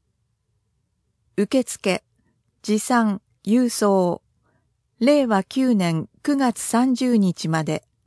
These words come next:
問い合わせ先、会計課。電話、零七五四一四の五四一五。ファックス、零七五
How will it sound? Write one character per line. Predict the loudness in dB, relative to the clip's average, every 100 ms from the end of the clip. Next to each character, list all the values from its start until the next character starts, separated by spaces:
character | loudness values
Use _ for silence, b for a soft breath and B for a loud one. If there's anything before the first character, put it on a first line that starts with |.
| _ _ _ _ _ _ _
問 | 0 2
い | 2
合 | 0
わ | -2
せ | -2
先、 | -2 -4 -4 -4 -6 _ _ _ _ _ _
会 | -4 -2 -2
計 | -2 0 -2
課。 | -4 -6 -8 _ _ _ _ _ _ _ _ _ 0
電 | 2 2 0
話、 | -2 -2 _ _ _ _ _
零 | 0 2 2
七 | 0 0 0
五 | 0 -2 -2 b b b 0
四 | 2 2 0
一 | -4 -2 0
四 | 2 2 0
の | -2 -2
五 | 0 2 2
四 | 0 0 0
一 | -4 -6 -4
五。 | 0 0 0 -6 _ _ _ _ _ _ _ _ _
フ | -4
ァ | -4
ッ | _
ク | -6
ス、 | -4 -6 -8 _ _ _ _ _
零 | 0 2 2
七 | 0 0 -2
五 | 0 -2